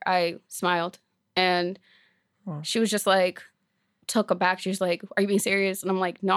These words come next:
Speaker 1: I'm being a hundred and ten percent honest."
Speaker 2: Yeah.
Speaker 1: And she was crying. And she was just like, "I don't, like," and I told her, I'm like, "I'm not smiling <laughs> because I'm,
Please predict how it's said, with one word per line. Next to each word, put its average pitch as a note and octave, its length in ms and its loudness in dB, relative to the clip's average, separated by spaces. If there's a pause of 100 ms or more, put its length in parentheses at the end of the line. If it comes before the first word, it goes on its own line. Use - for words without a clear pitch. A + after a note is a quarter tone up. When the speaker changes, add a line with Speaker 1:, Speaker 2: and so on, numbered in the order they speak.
Speaker 1:
I'm F3 120 -2
being F3+ 380 -8 (500)
a F3+ 60 -8
hundred F#3+ 280 0
and F3 80 -4
ten F3+ 180 -4
percent F3 280 -8
honest." F3 400 -8 (240)
Speaker 2:
Yeah. D#3 180 -4 (240)
Speaker 1:
And F#3+ 600 4 (480)
she - 180 0
was G3 160 2
crying. F3+ 520 0
And F#3 100 -6
she - 100 -2
was F3+ 80 -4
just F3+ 140 -6
like, F3 160 2
"I E3 100 0
don't, F#3 380 -2
like," F3+ 400 -4
and G3 100 2
I F#3 80 4
told A3 180 0
her, G3+ 60 4
I'm G3+ 60 0
like, F#3 120 -2
"I'm F3+ 60 0
not G3+ 180 2
smiling F#3+ 460 2
<laughs> - 60 -8
because A3+ 180 0
I'm, F#3 220 0